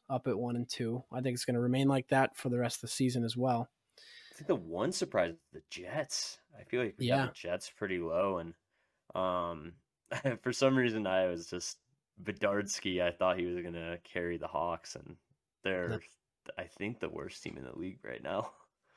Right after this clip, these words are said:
Speaker 1: No, I, no, the Sharks are.
Speaker 2: Oh, the
Speaker 1: Trust me.
Speaker 2: Sharks are.
Speaker 1: Yeah.
Speaker 2: Sorry, by two points, though. That's
Speaker 1: Yeah, no, it's
Speaker 2: not,
Speaker 1: true.
Speaker 2: that's not much.
Speaker 1: Not by a lot. Um, yeah, I mean, obviously,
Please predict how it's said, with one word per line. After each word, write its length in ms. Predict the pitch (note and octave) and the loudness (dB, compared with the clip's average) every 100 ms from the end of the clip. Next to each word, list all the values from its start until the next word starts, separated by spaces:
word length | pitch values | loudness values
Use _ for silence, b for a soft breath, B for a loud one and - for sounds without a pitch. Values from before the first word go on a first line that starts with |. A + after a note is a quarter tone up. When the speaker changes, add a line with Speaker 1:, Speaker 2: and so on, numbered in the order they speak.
| b b | b b
Speaker 1:
No, 260 | D3 D3 C3+ | 4 6 6
I, 880 | A#2+ C#3+ F3+ A3 A3+ A3+ A3+ - - | 4 2 2 2 2 0 -2 -2 0
no, 160 | D3 | 2
the 120 | B2 B2+ | 4 2
Sharks 320 | - G2 - | 2 0 0
are. 160 | G2+ - _ _ _ _ _ | -4 -4 _ _ _ _ _
Speaker 2:
Oh, 60 | - | 6
the 60 | A#2 | 6
Speaker 1:
Trust 120 | G#2 | 6
me. 40 | |
Speaker 2:
Sharks 260 | - E2 - | 2 0 -2
are. 180 | - E2+ _ _ _ _ | -6 -8 _ _ _ _
Speaker 1:
Yeah. 140 | - - | -4 6
Speaker 2:
Sorry, 200 | A2 G2 | 6 8
by 220 | G2+ F#2 - - | 8 6 0 -4
two 200 | - E3+ | 4 4
points, 360 | - F#3+ G#3 - | 6 4 6 2
though. 240 | - - _ - | 2 -6 _ -6
That's 360 | - - - - | -4 -4 -8 8
Speaker 1:
Yeah, 200 | D#3+ G3 C#3 | 12 12 12
no, 180 | E3+ D#3 | 12 12
it's 80 | |
Speaker 2:
not, 80 | - | 10
Speaker 1:
true. 160 | B2 G#2+ | 6 6
Speaker 2:
that's 240 | A#2 C#3 D#3+ | 2 0 0
not 180 | D3+ | 0
much. 360 | C3 D3 A#2 - | 2 4 4 4
Speaker 1:
Not 180 | C#3 D#3 | 6 8
by 100 | E3 | 10
a 80 | C#3+ | 10
lot. 280 | C3 G#2+ - _ b b b b b | 8 4 -2 _ b b b b b
Um, 420 | C3+ B2+ G#2 F2+ - _ | 2 4 4 -2 -8 _
yeah, 200 | G3+ F#3 | 10 12
I 40 | E3+ | 12
mean, 180 | E3 | 10
obviously, 520 | D#3+ F3+ F3 E3 C#3+ | 8 6 6 6 6